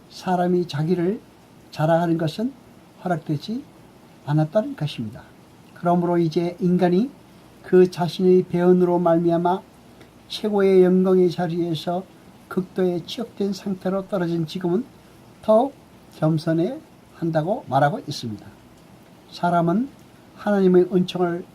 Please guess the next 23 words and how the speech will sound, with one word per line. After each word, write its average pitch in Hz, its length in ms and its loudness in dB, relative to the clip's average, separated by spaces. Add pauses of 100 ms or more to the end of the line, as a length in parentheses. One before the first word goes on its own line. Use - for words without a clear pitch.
(120)
풍성하게 185 640 2
받았을 185 460 -2
때에 165 500 -6 (540)
그 196 380 2
은혜를 185 360 0
감사하지 160 600 -2 (120)
못했으며 156 600 -6 (600)
받은 180 340 0
축복을 180 600 -4
인정해서 180 720 -2 (380)
하나님께 180 560 0
영광을 175 400 0
돌리지도 175 500 -4 (640)
않았다는 208 480 -2
것입니다. 73 440 -12 (640)
그러므로 175 380 0
지금 180 280 0
인간이 190 260 2
할 208 200 -4
수 - 160 -6
있는 175 240 0
일은 180 280 0 (580)
하나님을 180 720 2